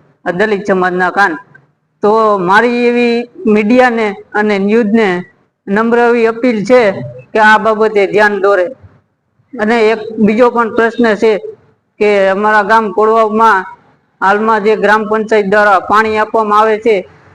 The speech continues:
એ પાણી પણ પીવા લાયક નથી.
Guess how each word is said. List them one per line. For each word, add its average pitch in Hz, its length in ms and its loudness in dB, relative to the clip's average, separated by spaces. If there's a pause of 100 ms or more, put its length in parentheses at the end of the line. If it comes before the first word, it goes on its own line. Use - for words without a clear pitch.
(140)
એ 196 120 0
પાણી 220 340 0
પણ 220 240 -2 (240)
પીવા 226 280 2
લાયક 208 400 0
નથી. 190 360 0